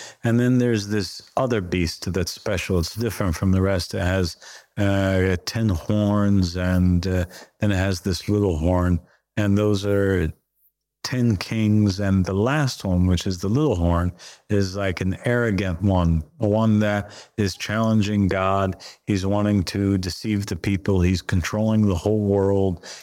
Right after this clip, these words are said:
He's typically understood to be a kind of, uh, um, anti-Messiah or son of Satan type figure. Um, if we can go on to Daniel eight, we'll see in there that,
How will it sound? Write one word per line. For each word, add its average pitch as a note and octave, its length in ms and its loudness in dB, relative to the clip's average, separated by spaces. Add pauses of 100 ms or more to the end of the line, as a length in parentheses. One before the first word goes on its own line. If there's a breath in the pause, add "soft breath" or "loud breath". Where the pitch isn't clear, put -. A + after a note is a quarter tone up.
He's G2+ 760 -2
typically C3 640 -2
understood G#2+ 960 0
to G2+ 100 -4
be G2+ 460 2
a G2 220 2
kind A2 480 0
of, G2+ 260 2 (420 loud breath)
uh, G2 680 0 (460)
um, F#2 720 2 (220)
anti-Messiah A2+ 1600 0
or F#2+ 520 0 (280 loud breath)
son C3 340 -4
of A#2 160 2
Satan G#2 560 0
type G2+ 340 -2 (340)
figure. F2+ 460 -2 (560)
Um, A#2 400 0 (360)
if C#3 180 -2
we C3+ 160 0 (140)
can C#3 160 -2
go D#3 120 2
on E3 180 4
to C3 120 -6
Daniel C3+ 500 0
eight, B2+ 320 0
we'll G#2 220 2
see B2 240 -4
in A#2 160 2
there A2 240 2
that, G2+ 260 -2